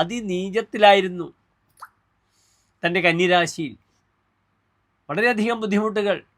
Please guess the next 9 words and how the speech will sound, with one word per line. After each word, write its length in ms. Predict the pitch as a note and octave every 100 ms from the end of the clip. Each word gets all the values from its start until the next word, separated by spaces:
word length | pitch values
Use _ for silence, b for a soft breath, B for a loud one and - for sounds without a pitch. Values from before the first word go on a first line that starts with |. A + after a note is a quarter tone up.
| _ _
എൻ്റെ 140 | E3+ E3+
പ്രിയപ്പെട്ട 320 | F#3+ F#3 F3 E3+
പ്രേക്ഷകർക്ക് 480 | E3+ E3 F#3 F3 E3+
ഉണ്ടായിട്ടുണ്ടാകും. 580 | D3+ D3+ - B2+ G2+ - _
സാമ്പത്തികമായാലും 760 | - D3+ F3+ F#3 F3+ F3 E3 B2 _ -
സ്നേഹിച്ചവരിൽ 720 | - E3 F3+ G3+ G3+ F#3+ F#3 F3+
നിന്നുള്ള 260 | F3 F3 E3 C3+
വഞ്ചനയും 580 | D3 D3 F3+ F3 E3+ - _ _ _ _ b b b b _ _ -
എല്ലാ 180 | E3 G#3